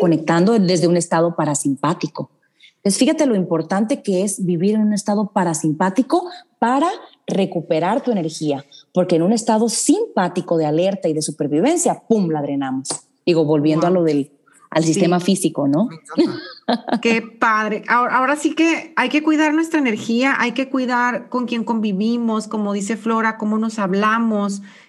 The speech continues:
Speaker 2: este, lo que pensamos. No sean tan condescendientes con sus pensamientos. La mayor parte de esos pensamientos los fabricamos, no existen y solo estamos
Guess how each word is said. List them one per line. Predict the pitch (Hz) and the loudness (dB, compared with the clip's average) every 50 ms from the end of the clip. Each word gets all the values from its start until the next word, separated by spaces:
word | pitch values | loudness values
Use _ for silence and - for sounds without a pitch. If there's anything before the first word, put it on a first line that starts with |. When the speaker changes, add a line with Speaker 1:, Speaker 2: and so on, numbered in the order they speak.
| _ | _
Speaker 2:
este, | - 208 214 202 - - | -4 -4 -4 -2 -2 0
lo | 233 233 226 226 | 0 0 0 0
que | 220 214 | -2 -4
pensamos. | 202 202 196 190 185 180 175 180 - - 202 196 214 233 240 247 233 214 | -2 0 0 0 0 0 -2 -2 -2 0 2 2 2 2 0 0 0 0
No | 226 226 | 0 -2
sean | 226 254 247 233 | -2 -2 -4 -2
tan | 254 254 247 | -4 -4 -4
condescendientes | - 254 240 226 226 220 220 202 190 180 190 190 190 202 214 - | -2 -4 -2 -2 -2 -2 -2 -2 0 0 0 0 -2 -4 -6 -6
con | - 233 226 | -6 -6 -4
sus | 226 214 202 | -6 -8 -6
pensamientos. | - 214 202 196 196 196 185 180 180 180 190 208 202 - 233 214 | -4 -2 -2 0 0 0 0 0 2 0 0 0 -2 -2 -2 -2
La | 220 202 | 0 0
mayor | 196 190 185 175 190 190 190 196 - | 0 0 0 0 -2 -2 -4 -2 -2
parte | 214 208 196 202 202 233 | -2 -2 -2 -2 -2 -2
de | 233 233 220 | 0 0 -2
esos | 208 202 214 214 | -2 -4 -8 -8
pensamientos | - 233 220 196 208 196 190 190 185 190 196 196 214 | -6 -6 -4 -2 -2 -2 -2 0 -2 -2 -2 -2 -2
los | 226 226 208 208 | -2 -2 -2 -2
fabricamos, | - 208 196 180 180 175 180 - - 180 190 202 196 202 | -2 -2 -2 0 -2 -2 -2 -2 0 0 0 0 0 0
no | 202 202 | 0 -2
existen | 202 196 196 - - 214 208 196 - - - 208 208 202 202 196 - - - _ | -2 -2 -4 -4 -4 -4 -4 -4 -4 -4 -4 -2 -2 -4 -6 -10 -14 -20 -16 _
y | - 214 208 | -4 -4 -4
solo | 196 202 - - 202 196 196 196 196 202 208 208 208 - | -4 -4 -4 -2 0 2 2 2 2 2 0 0 0 0
estamos | - 202 196 202 - - 196 190 185 190 190 190 196 202 202 196 196 202 196 | -2 -2 -4 -4 -4 -2 0 0 2 2 2 2 2 2 2 2 0 -2 -6